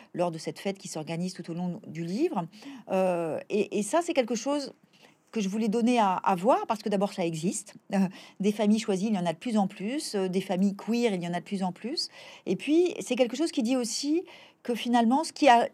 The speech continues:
ce qui a si longtemps constitué le socle quasi inébranlable du système patriarcal, à savoir cette famille, euh, hétéro-patriarcale, euh, de laquelle il, euh,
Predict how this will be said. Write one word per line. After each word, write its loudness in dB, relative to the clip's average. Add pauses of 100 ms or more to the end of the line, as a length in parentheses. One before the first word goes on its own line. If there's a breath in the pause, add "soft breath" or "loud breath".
(120)
ce -14
qui -4
a 0
si -4
longtemps -2
constitué -2
le 2
socle -4
quasi -2
inébranlable 2 (380 loud breath)
du -4
système 0
patriarcal, 0
à 4
savoir -2
cette -8
famille, 0 (520 loud breath)
euh, 2
hétéro-patriarcale, 2
euh, 0
de -4
laquelle 0
il, -4
euh, -4